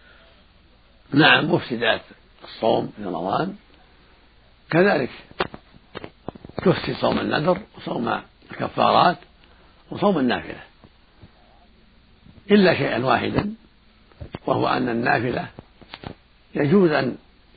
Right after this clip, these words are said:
يبدأها من النهار بخلاف الفرض، لا بد أن يكون من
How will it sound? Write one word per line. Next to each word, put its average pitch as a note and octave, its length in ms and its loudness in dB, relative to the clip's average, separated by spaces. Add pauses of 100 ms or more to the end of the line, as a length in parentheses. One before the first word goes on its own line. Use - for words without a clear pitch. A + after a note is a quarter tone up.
يبدأها A#2+ 520 -2
من A#2 100 -4
النهار G2+ 420 -4 (840)
بخلاف B2 380 0
الفرض، G2 220 -4 (260)
لا - 60 -2
بد A#2+ 240 -6
أن A2 100 -6
يكون D3 460 -4 (720)
من G2+ 220 -6